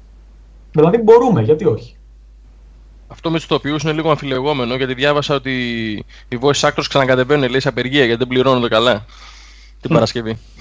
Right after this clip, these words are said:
Speaker 1: Εντάξει, η διανομή των χρημάτων μέσα στη βιομηχανία είναι άλλο θέμα. Αλλά λέω
Speaker 2: Ναι,
Speaker 1: ότι
Speaker 2: γιατί
Speaker 1: γενικά
Speaker 2: λέει ότι με τόσα
Speaker 1: τραβάει.
Speaker 2: λεφτά,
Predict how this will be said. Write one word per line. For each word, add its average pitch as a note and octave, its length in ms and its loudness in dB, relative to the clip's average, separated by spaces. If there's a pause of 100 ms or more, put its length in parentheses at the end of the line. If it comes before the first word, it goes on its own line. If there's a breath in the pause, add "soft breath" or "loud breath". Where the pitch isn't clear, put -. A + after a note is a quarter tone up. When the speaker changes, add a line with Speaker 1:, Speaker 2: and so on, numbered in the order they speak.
Speaker 1:
Εντάξει, D3+ 320 0
η C#3 80 -8
διανομή C3+ 440 0
των E3+ 140 2
χρημάτων D#3 500 2
μέσα D#3 260 0
στη C3 160 -6
βιομηχανία C3 420 -2
είναι E3 100 2
άλλο D3+ 140 4
θέμα. A#2 280 -4
Αλλά B2+ 160 -6
λέω E3 120 -2
Speaker 2:
Ναι, D3+ 100 0
Speaker 1:
ότι D3 120 0
Speaker 2:
γιατί D3 80 -2
Speaker 1:
γενικά D3+ 220 -4
Speaker 2:
λέει E3+ 120 0
ότι D#3+ 100 2
με D3 120 2
τόσα D#3 140 4
Speaker 1:
τραβάει. F3 200 4
Speaker 2:
λεφτά, C3 440 0